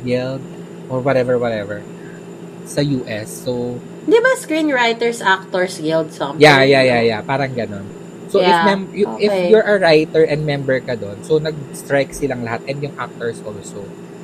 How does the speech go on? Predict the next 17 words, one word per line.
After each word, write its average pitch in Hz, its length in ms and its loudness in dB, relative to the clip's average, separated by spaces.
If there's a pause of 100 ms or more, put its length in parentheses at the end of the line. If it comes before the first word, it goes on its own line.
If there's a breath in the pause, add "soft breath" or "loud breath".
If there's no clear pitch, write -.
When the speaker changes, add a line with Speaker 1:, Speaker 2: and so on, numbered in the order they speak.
(260)
Speaker 1:
Kaya 175 160 -2
kung 196 140 -8
mapapansin 175 600 -2
nyo, 156 160 -6
yung 165 140 -8
mga 165 300 -10
ibang 151 340 -6
shows, 120 580 -6
wala 131 220 0
masyadong 127 460 -8
promotions 113 640 -8
and 120 100 -10
madami 117 380 -6
ding 117 140 -6
show 113 180 -8
na 110 140 -12
na-cancel. - 680 -14